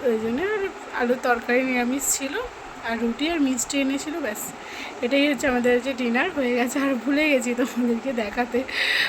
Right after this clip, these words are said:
তো তাড়াতাড়ি করে রাত হয়ে গেছে। মানে এখন আমি ভিডিওটা শেষ করছি, এখন সাড়ে এগারোটা বাজে। এই মাত্র সবে মানে ডিনার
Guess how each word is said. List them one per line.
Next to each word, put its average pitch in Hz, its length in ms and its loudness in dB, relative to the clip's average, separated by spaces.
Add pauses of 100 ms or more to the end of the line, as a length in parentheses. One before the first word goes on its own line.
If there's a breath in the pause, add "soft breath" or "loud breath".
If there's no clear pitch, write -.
(160)
তো 262 120 8
তাড়াতাড়ি 262 440 4
করে 302 180 2
রাত 247 240 6
হয়ে 262 140 2
গেছে। 240 220 0
মানে 262 200 2
এখন 247 360 2
আমি 302 420 2
ভিডিওটা 262 420 2
শেষ 262 300 0
করছি, 294 300 -4
এখন 262 440 -2 (480 loud breath)
সাড়ে 247 260 8
এগারোটা 262 360 4
বাজে। 240 280 2
এই 277 240 2
মাত্র 269 500 0
সবে 254 360 2
মানে 254 200 0
ডিনার 240 340 0